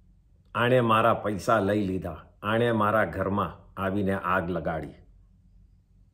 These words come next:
હું કેટલો બિચારો બાપડો છું, હું કેટલું સહન કરું છું, કેટલો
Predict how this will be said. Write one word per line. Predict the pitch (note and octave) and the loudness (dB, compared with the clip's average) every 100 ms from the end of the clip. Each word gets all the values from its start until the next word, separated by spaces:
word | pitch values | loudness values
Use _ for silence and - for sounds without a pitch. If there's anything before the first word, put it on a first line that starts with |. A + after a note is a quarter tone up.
| _ _ - _ _ _ _ _ _ - - - _ - _ _ - _ _ | _ _ -20 _ _ _ _ _ _ -20 -20 -20 _ -20 _ _ -20 _ _
હું | B2+ C3+ C3 | 2 4 4
કેટલો | B2+ - C3+ C#3+ B2 | 2 4 4 4 2
બિચારો | A2 C3 B2 A#2 | 4 4 6 4
બાપડો | G2+ G2+ A2+ A2+ G2 | 2 2 2 -2 -2
છું, | - E2+ - - _ _ _ - | -10 -16 -18 -20 _ _ _ -10
હું | F#2 - | -8 -2
કેટલું | A2 - B2 A2 | -2 0 -2 -2
સહન | - F#2+ B2 B2 | 0 2 4 2
કરું | - G2 F2+ | 2 -2 -2
છું, | - E2+ - | -8 -10 -4
કેટલો | A2 - A#2 | -4 -2 0